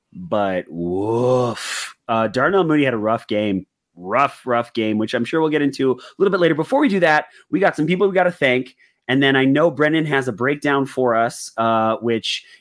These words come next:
as busy as this dude is, which I put out a tweet this week. I, I know some of you saw it. I wanted to say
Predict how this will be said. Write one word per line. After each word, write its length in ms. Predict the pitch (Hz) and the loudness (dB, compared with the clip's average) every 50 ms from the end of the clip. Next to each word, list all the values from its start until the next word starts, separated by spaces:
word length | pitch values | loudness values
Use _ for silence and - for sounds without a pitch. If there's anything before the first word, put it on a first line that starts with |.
| - | -6
as 160 | - 127 120 101 | -4 -4 -4 -2
busy 340 | 92 143 160 156 180 196 | 0 0 0 0 2 0
as 80 | 190 175 | 0 2
this 180 | 160 170 156 - | 0 -2 -4 0
dude 200 | - 151 147 135 | 0 0 2 4
is, 260 | 131 127 123 117 117 | 2 2 2 0 -2
which 140 | 127 120 - - | -4 -6 -4 -4
I 60 | - | -4
put 120 | 226 311 370 | -2 0 2
out 120 | 381 269 | 2 2
a 60 | 208 | 0
tweet 380 | 170 - - 151 156 156 - _ | -2 -2 0 2 2 2 0 _
this 180 | 151 156 151 - | -4 -4 -2 0
week. 200 | 156 160 139 143 | -2 0 0 2
I, 200 | 131 135 135 135 - | 0 0 0 0 0
I 60 | 135 | 0
know 180 | 135 160 170 151 | 0 2 0 0
some 160 | - 151 151 | -2 -2 -2
of 140 | 147 131 127 | -2 0 0
you 100 | 127 123 | 0 -2
saw 280 | 123 - 117 113 117 | 0 -2 0 2 2
it. 100 | 117 107 | 0 0
I 80 | 104 107 | -2 -2
wanted 240 | 107 120 131 123 113 | -2 -2 -2 -2 -4
to 40 | |
say 400 | 101 - - 113 107 107 104 95 | -6 -4 -2 0 0 0 0 -4